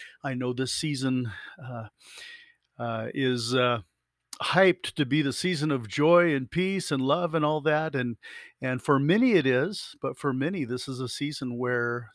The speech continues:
there's real difficulty in my family. Uh, we lost my mother-in-law just a month ago.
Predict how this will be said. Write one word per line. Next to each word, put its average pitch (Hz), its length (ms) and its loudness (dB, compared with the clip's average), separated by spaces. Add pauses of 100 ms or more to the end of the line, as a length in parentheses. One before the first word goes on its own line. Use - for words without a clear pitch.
there's 127 240 -2
real 135 160 0
difficulty 123 800 -8 (100)
in 120 160 -2
my 120 160 0
family. 143 580 0 (600)
Uh, 120 340 0
we 127 260 -2
lost 123 520 0 (140)
my 135 160 0
mother-in-law 120 840 0 (180)
just - 240 -10
a 127 60 -2
month 143 240 -2
ago. 113 400 0